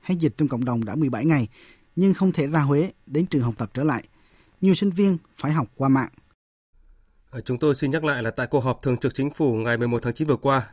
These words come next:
Speaker 2: Thủ tướng Chính phủ một lần nữa lưu ý các cấp ủy, chính quyền địa phương áp dụng các biện pháp phòng chống dịch phải đảm bảo tạo điều kiện thuận lợi cho hoạt động sản xuất kinh doanh và đời sống nhân dân. Không yêu cầu xét nghiệm covid mười chín đối với người đến từ địa phương đã hết dịch trong cộng đồng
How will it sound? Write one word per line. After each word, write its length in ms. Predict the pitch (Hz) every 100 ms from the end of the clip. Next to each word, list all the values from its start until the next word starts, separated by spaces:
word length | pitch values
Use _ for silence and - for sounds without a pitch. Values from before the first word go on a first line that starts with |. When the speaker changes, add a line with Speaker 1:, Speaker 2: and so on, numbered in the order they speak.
| -
Speaker 2:
Thủ 140 | 113
tướng 140 | 117
Chính 180 | 113 143
phủ 260 | - 147 113
một 260 | 101 117
lần 220 | 123 113 120
nữa 260 | 147 190 190 _ - - _
lưu 220 | 147 165
ý 220 | 151 135
các 180 | 165 190
cấp 140 | 214 -
ủy, 240 | 170 117
chính 200 | - 139
quyền 180 | 165 147
địa 80 | 127
phương 300 | - 156 127 -
áp 160 | 196
dụng 200 | 190 170
các 100 | 131
biện 180 | 185 135
pháp 300 | 127 190 196
phòng 240 | - 131 117
chống 200 | 127 139
dịch 220 | 151 127
phải 200 | - 135
đảm 180 | 117 113
bảo 220 | 127 107
tạo 180 | - 147
điều 100 | 131
kiện 300 | - 156 120
thuận 180 | 135 147
lợi 220 | 143 107 - _ _
cho 120 | -
hoạt 260 | 156 147 120
động 160 | 151 143
sản 220 | - 135
xuất 140 | - 185
kinh 120 | 147
doanh 220 | 151 135 120 _ _ _ _
và 240 | 123 123
đời 160 | 127 120
sống 200 | - 120
nhân 100 | 151
dân. 200 | 147 127 - _ - -
Không 220 | _ 226 226
yêu 140 | 202
cầu 440 | 190 160 139 131
xét 200 | 123 214
nghiệm 420 | 190 175 135 131 123
covid 240 | 160 190
mười 120 | 180
chín 420 | - 131 147 180
đối 180 | 151 143
với 220 | 135 143
người 160 | 170 151
đến 140 | 127
từ 120 | 139 139
địa 120 | 120
phương 300 | - 147 127
đã 100 | 127
hết 140 | 180
dịch 180 | 151 127
trong 120 | 139
cộng 120 | 135
đồng 180 | 131 113